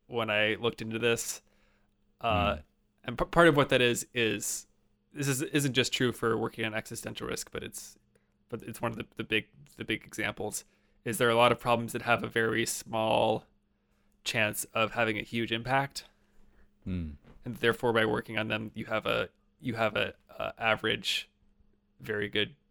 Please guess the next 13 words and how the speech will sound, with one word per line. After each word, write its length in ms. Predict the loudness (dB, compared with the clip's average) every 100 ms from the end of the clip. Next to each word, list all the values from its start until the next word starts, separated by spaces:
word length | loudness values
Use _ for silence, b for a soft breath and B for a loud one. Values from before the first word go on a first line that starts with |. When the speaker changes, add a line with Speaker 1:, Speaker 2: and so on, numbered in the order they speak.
| _ _ _ -10
Speaker 1:
chance 380 | -8 -6 -8
of, 200 | -10 -14 -8
of 180 | -8 -6
helping, 520 | -10 -10 -12 -12 -18 _ _ _ _ _ _ _ _ _
helping 260 | -12 -12
people. 440 | -12 -12 -8 -8 -8 _ _ _ _ _ _ _ _ _ _ _ b b b b b -12 0
Speaker 2:
Yeah, 220 | 4 4
and 260 | 4 0
with 220 | -2 -4 -6
such 400 | -6 -4 -2 0
a 360 | 0 0 -2 -8 -2
large, 720 | 2 2 2 -2 -10 -12 -14 -20 _ _ -12
uh, 520 | -8 -6 -6 -6 -8